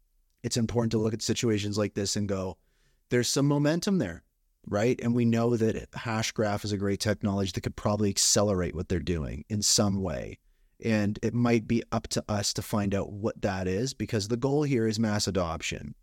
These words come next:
Um, so tapping into any momentum that we can would be good.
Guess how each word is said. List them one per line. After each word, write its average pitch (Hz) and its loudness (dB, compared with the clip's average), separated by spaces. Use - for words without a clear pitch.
Um, 92 0
so 107 2
tapping 135 2
into 127 0
any 127 2
momentum 110 2
that - -4
we 98 -4
can 101 0
would 90 -4
be 90 -4
good. 98 0